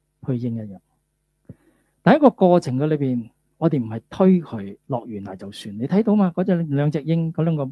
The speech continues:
父母點啊？鷹父母點啊？陪住佢，所以要成為佢一個好重要嘅一個嘅同伴。我哋作為父母嘅，我哋可唔可以 let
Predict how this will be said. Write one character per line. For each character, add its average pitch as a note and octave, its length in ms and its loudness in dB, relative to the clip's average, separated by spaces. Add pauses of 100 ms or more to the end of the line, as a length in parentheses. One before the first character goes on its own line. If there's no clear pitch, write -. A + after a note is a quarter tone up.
父 C3+ 180 -2
母 B2+ 180 0
點 A#2+ 160 -2
啊？ A#2+ 180 -4
鷹 E3 200 0
父 C#3+ 160 -4
母 A#2+ 160 -2
點 A2+ 180 -6
啊？ A2+ 160 -8 (380)
陪 G#2+ 240 -4
住 G#2 100 -14
佢， G2+ 240 -16 (760)
所 E4 160 2
以 D#4+ 60 8
要 C#4 60 8
成 D3 200 0
為 C3 160 0
佢 C3 140 -2
一 F#3 60 2
個 F#3 120 0
好 D3 440 4
重 C#3 280 2
要 C#3+ 140 0
嘅 C3 220 -4
一 D#3+ 100 -2
個 D3+ 140 -8
嘅 B2+ 100 -6
同 G2+ 280 -10
伴。 F2+ 220 -18 (760)
我 G#3+ 120 6
哋 A3+ 60 8
作 F#3 200 4
為 C#3 200 -4
父 D#3+ 240 0
母 D3 120 0
嘅， D#3 220 0
我 F3 160 2
哋 F3+ 140 4
可 F#3+ 60 4
唔 - 20 4
可 G#3+ 140 6
以 E3 120 0
let G#3 200 0